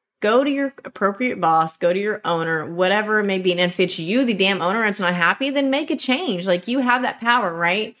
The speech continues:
That's part of being an owner. And if you're an employee or you're a manager or whatever, or you're, whatever your role is,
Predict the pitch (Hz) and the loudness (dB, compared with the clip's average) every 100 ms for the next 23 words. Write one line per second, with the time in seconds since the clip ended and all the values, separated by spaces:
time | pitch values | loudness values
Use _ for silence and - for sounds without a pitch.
0 | _ _ - 190 - 208 220 208 202 175 | _ _ -4 -4 0 2 2 0 -2 -2
1 | 196 170 160 - - - 190 190 185 180 | -2 -2 -4 -10 -20 -4 -2 0 0 0
2 | 190 339 330 220 233 202 180 165 185 254 | 0 2 4 4 2 2 2 2 0 2
3 | 262 254 240 190 190 180 180 185 185 - | 2 2 2 2 2 2 2 2 2 0
4 | - - 165 165 156 156 143 135 170 160 | -6 -6 -4 -4 -4 -4 -6 -8 -14 -12
5 | 170 240 262 247 220 196 175 165 170 175 | 0 2 4 2 2 4 4 4 0 -2